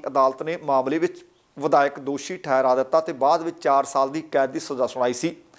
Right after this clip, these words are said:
ਲਾਲਪੁਰਾ ਵੱਲੋਂ ਇਸ ਸਜ਼ਾ ਨੂੰ ਹਾਈ ਕੋਰਟ ਵਿੱਚ ਚੁਣੌਤੀ ਦਿੱਤੀ ਹੋਈ ਹੈ। ਹੁਣ ਹਾਈ ਕੋਰਟ ਅਠਾਈ ਅਕਤੂਬਰ ਨੂੰ ਸਜ਼ਾ 'ਤੇ ਰੋਕ ਲਗਾਉਂਦੀ ਹੈ ਜਾਂ ਫਿਰ ਨਹੀਂ, ਇਹ ਵੇਖਣਾ ਹੋਵੇਗਾ। ਤੇ ਹੁਣ ਗੱਲ ਕਰਦੇ ਹਾਂ ਕੰਗਣਾ ਰਣੌਤ ਦੀ। ਕਾਂਗਰਸੀ ਵਿਧਾਇਕ ਪ੍ਰਗਟ ਸਿੰਘ ਨੇ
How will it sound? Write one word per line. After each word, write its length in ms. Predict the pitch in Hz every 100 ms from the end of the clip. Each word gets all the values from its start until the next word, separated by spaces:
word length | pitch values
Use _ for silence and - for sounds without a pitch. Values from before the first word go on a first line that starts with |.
| - - - -
ਲਾਲਪੁਰਾ 680 | 135 131 131 160 180 185 185
ਵੱਲੋਂ 280 | 180 170 180 -
ਇਸ 180 | 175 170
ਸਜ਼ਾ 220 | 156 139 165
ਨੂੰ 120 | 180 131
ਹਾਈ 160 | 135 143
ਕੋਰਟ 220 | 151 147
ਵਿੱਚ 180 | 156 165
ਚੁਣੌਤੀ 300 | 175 160 135
ਦਿੱਤੀ 260 | 120 - 123
ਹੋਈ 240 | 123 131
ਹੈ। 100 | 165 - - _ _ _
ਹੁਣ 160 | 160 165 120
ਹਾਈ 180 | 147 170
ਕੋਰਟ 240 | 185 180 - -
ਅਠਾਈ 320 | - 147 165 175
ਅਕਤੂਬਰ 440 | - 160 156 151
ਨੂੰ 100 | 156
ਸਜ਼ਾ 280 | 160 135 151
'ਤੇ 200 | 156 151
ਰੋਕ 280 | 131 147 151
ਲਗਾਉਂਦੀ 460 | 131 117 123 139 160
ਹੈ 340 | 165 170 - - _ _
ਜਾਂ 260 | 117 139 143
ਫਿਰ 220 | 143 120
ਨਹੀਂ, 280 | 135 156 160 - _ -
ਇਹ 100 | 180
ਵੇਖਣਾ 320 | 147 143 123
ਹੋਵੇਗਾ। 580 | 113 113 120 151 - - _ _ _ -
ਤੇ 60 | 156
ਹੁਣ 220 | 123 165
ਗੱਲ 220 | 143 135
ਕਰਦੇ 300 | 139 131 143
ਹਾਂ 60 | 165 -
ਕੰਗਣਾ 420 | 139 131 143 156
ਰਣੌਤ 380 | 127 131 110 -
ਦੀ। 160 | 131 147 - _ -
ਕਾਂਗਰਸੀ 540 | 151 165 196 208 214
ਵਿਧਾਇਕ 460 | 196 185 135 170 -
ਪ੍ਰਗਟ 340 | - 139 135 143
ਸਿੰਘ 220 | 185 180
ਨੇ 160 | 175